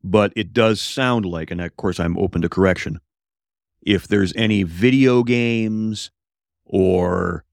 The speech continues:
action figures, role-playing games, dice chucking stuff, Legendary still has the freedom to pursue partners to do that with. It, there, it's only Sony that has the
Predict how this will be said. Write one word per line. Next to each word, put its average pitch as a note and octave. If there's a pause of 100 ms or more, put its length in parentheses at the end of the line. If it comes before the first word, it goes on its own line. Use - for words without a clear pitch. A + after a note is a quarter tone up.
(580)
action G#2+
figures, G2 (300)
role-playing A2+
games, G2+
dice G2
chucking G2
stuff, F2+ (840)
Legendary G#2+
still G#2+
has G#2
the F2
freedom G2 (120)
to E2+ (540)
pursue G2
partners F#2+
to F2+
do F2+
that E2+
with. -
It, D#2+
there, E2+
it's -
only G2
Sony G2
that E2
has E2+
the D#2